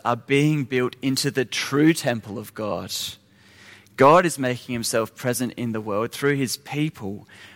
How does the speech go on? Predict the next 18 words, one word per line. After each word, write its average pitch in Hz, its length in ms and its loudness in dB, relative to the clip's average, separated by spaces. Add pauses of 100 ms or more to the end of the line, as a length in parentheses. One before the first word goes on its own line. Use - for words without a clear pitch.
whether 135 320 4
they 123 180 0
meet 127 320 -6
in 123 120 -8
a 110 60 -6
church - 600 -2
building, 151 480 0
a 107 40 -2
house, 156 760 -2 (480)
or 117 180 2
the 117 160 0
old 117 200 -2
Mitsubishi 123 680 -4
factory 131 640 0
known 127 200 -2
as 117 120 -4
Tonsley 120 420 -2
TAFE. - 680 -14